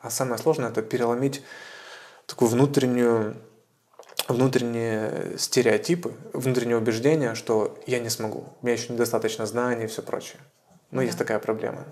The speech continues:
Speaker 2: Да, это правда. Я тоже по себе это знаю.
Speaker 1: Мгм.
Speaker 2: А, давай немножко тогда разделим. Есть, а, Q A-курс
Speaker 1: Мгм.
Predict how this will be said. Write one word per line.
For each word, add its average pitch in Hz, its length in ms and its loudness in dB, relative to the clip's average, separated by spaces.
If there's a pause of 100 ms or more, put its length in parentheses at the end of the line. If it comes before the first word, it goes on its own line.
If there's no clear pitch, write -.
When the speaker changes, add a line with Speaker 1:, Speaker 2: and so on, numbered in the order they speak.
Speaker 2:
Да, 175 240 -2 (100)
это 175 200 -4
правда. 175 320 -8 (120)
Я 185 100 -2
тоже 175 200 -2
по - 120 -12
себе - 200 -6
это 170 160 -4
знаю. 180 180 -8
Speaker 1:
Мгм. 120 60 -4 (760)
Speaker 2:
А, 185 460 -2 (220)
давай 220 320 6
немножко 214 340 4
тогда 185 220 2
разделим. 180 500 2
Есть, 190 360 4
а, 170 340 0 (340)
Q 170 180 -2
A-курс 294 580 0
Speaker 1:
Мгм. 131 180 -2